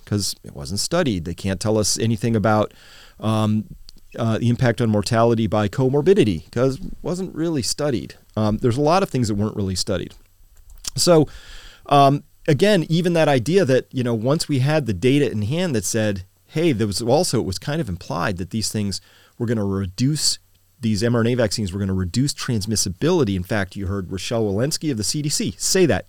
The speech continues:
directly. You heard Rachel Maddow say that. You heard the President of the United States, Joe, Joe Biden, say that, exact, those exact words. "If you take these vaccines, you will not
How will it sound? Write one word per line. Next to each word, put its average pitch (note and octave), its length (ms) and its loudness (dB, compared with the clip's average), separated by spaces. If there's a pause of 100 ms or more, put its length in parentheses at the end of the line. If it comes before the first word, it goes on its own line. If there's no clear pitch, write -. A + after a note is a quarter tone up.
directly. B2 560 -2
You G2+ 160 -4
heard A2+ 280 2 (340)
Rachel C#3 280 0
Maddow D#3+ 320 2
say G#2 160 0
that. F#2 200 -2
You G2+ 120 -4
heard A2 400 0
the G#2+ 140 -2
President C3+ 400 0
of D3 60 -2
the D3 60 -4
United D3 140 0
States, - 300 0
Joe, - 180 2 (140)
Joe C3+ 160 0
Biden, C#3 320 0
say F3+ 320 -4
that, F2 240 -4 (320)
exact, C3 480 0
those D3+ 220 0
exact A#2+ 360 0
words. A2+ 320 2 (360)
"If F#3 340 0
you F3+ 100 -2
take E3 300 0
these D3 240 0
vaccines, A#2+ 640 0 (240)
you B2+ 180 2
will C3 160 4
not A#2 320 0